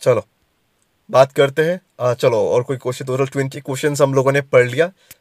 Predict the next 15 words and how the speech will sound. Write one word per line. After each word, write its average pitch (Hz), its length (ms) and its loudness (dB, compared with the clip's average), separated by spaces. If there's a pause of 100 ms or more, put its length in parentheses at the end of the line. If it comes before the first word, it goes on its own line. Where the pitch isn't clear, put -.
(120)
रिवाइज 160 420 2
कर 143 180 4
लो 143 180 0
थोड़ा 131 160 2
अच्छे 120 220 -4
से। - 120 -8 (480)
ठीक 139 160 -6
है, 170 60 -2 (400)
we 139 140 2
are 170 80 10
on 180 160 2
WhatsApp, 180 400 4 (420)
do 156 180 -6 (120)
join। 139 240 4 (1120)
आ, 117 80 2